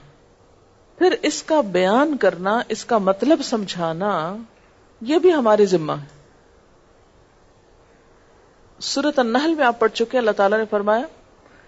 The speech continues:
وَأَنزَلْنَا إِلَيْكَ الذِّكْرَ لِتُبَيِّنَ لِلنَّاسِ مَا نُزِّلَ إِلَيْهِمْ۔ ہم نے آپ کی طرف ذکر نازل کیا تاکہ آپ لوگوں کے سامنے واضح کریں جو ان کی طرف ان کے رب نے اتارا ہے۔ یعنی آپ کا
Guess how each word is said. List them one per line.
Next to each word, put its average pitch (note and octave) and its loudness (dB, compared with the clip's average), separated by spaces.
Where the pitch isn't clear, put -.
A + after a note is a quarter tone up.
وَأَنزَلْنَا F#3+ 2
إِلَيْكَ F3+ 0
الذِّكْرَ F#3 0
لِتُبَيِّنَ D4+ 2
لِلنَّاسِ D#4 -2
مَا G3+ 2
نُزِّلَ F3 2
إِلَيْهِمْ۔ D3+ -4
ہم D4+ -2
نے E4 0
آپ C#4+ 2
کی C#4+ -4
طرف C#4+ 0
ذکر C4 -2
نازل A3 2
کیا D4+ 0
تاکہ A#3+ 0
آپ G#3+ 0
لوگوں G#3 2
کے A3+ -4
سامنے G#3 -4
واضح A3 4
کریں C#4 4
جو A3+ 4
ان G#3+ 2
کی G#3+ -10
طرف G3 0
ان F#3 -4
کے F#3 0
رب E3 2
نے E3 0
اتارا D#3 -4
ہے۔ D#3+ -18
یعنی G3+ -2
آپ A#3+ 4
کا C#4+ 4